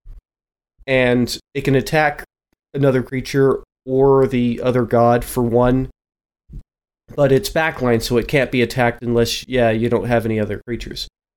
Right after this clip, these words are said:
But yeah, the frontline backline thing is a cool addition to it, so that becomes very, very valuable. That's, you know, that's definitely, yeah,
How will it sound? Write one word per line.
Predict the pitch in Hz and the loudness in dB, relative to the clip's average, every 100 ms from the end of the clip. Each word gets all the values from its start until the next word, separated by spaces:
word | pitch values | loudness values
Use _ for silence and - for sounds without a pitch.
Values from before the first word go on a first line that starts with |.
| - | -4
But | 127 | 2
yeah, | 135 110 | 2 2
the | |
frontline | 113 208 208 208 165 | 0 0 2 2 2
backline | 156 156 156 151 | 0 2 0 2
thing | 147 147 | 0 0
is | 143 | 0
a | 131 | -4
cool | - 123 | -4 -4
addition | 117 120 - 139 | 0 0 -2 -4
to | 143 143 | 0 0
it, | 143 | 0
so | - 120 110 107 107 _ _ - | -2 -2 0 -2 -6 _ _ -4
that | 131 135 - _ _ - | 0 0 -4 _ _ -8
becomes | 131 - 131 120 120 117 | -6 -2 0 2 0 -2
very, | 107 117 131 135 131 127 | -10 -2 2 4 4 2
very | 117 120 120 | 4 4 4
valuable. | 117 117 117 117 120 139 - _ _ - - _ - 123 | 4 4 4 2 0 -4 -6 _ _ -20 -20 _ -10 -2
That's, | 127 - - - | -2 -2 -8 -4
you | 127 | 0
know, | 117 | 2
that's | 127 127 - - - | 2 0 -4 -10 -2
definitely, | 160 143 139 135 127 | -2 0 2 2 2
yeah, | 120 120 120 101 - | 0 2 2 2 -2